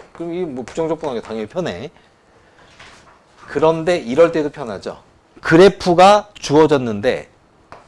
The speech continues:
단일 그래프가 주어진 거예요. 단일 그래프. 그 문제 그래프가 쓱 나왔는데 보니까 뭐 이 차 함수요.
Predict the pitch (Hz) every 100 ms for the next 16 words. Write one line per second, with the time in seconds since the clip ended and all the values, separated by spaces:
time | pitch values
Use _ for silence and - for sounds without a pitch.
0 | _ _ _ - - 135 156 139 127 123
1 | 120 - 107 95 92 82 78 - - 95
2 | 90 82 - _ _ _ _ _ - _
3 | _ _ - _ - _ - _ _ -
4 | _ - - - _ _ _ - _ -
5 | - _ _ _ - - - - _ -
6 | _ _ _ _ _ 160 143 180 202 -
7 | 180 196 185 180 220 220 214 202 139 147
8 | 160 160 - 147 156 139 110 127 165 165
9 | 143 113 92